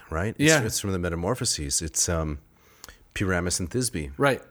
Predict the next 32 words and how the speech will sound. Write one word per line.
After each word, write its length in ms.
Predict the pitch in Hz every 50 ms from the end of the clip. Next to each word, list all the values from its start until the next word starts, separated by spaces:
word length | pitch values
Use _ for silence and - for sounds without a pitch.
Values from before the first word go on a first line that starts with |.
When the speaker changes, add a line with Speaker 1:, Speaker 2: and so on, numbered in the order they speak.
| _ -
Speaker 1:
Uh, 360 | 82 80 76 73 73 76 73
story 360 | 76 - - 95 87 85 85 80
he, 240 | 87 85 82 82 - -
he 80 | - 87
told 220 | - - 90 85
twice, 480 | - - - 98 107 135 139 104 - -
if 140 | 80 - -
I'm 100 | 73 76
not 180 | 78 76 -
mistaken. 540 | 69 80 - - 92 92 98 - 87 78 76 - - - - - - -
Speaker 2:
And 100 | 127 139
then 100 | 135 139
those 160 | 135 139 -
stories 280 | - 147 131 127 127
were, 280 | 117 131 127 117 113 117 - - _ - - _ _
were 120 | - 123 120
kind 200 | - 127 117 113
of, 160 | 107 107 113
um, 280 | 113 113 104 107 107 107 - _ - - - _
turned 180 | - 147 127 117
into 120 | 117 127
kind 120 | - 123 113
of 80 | 101
syrupy 480 | - - - - 143 123 120 - 127 113
soap 280 | - - 151 147 147 135
operas 320 | 117 110 - 120 113 104 101
in 80 | 98 92
those, 260 | 90 95 101 113 120
Speaker 1:
Mm-hmm. 80 | 120 127
Speaker 2:
in 60 | 120
those, 340 | 113 113 107 110 113 - 127
uh, 360 | 120 - 113 113 107 110 110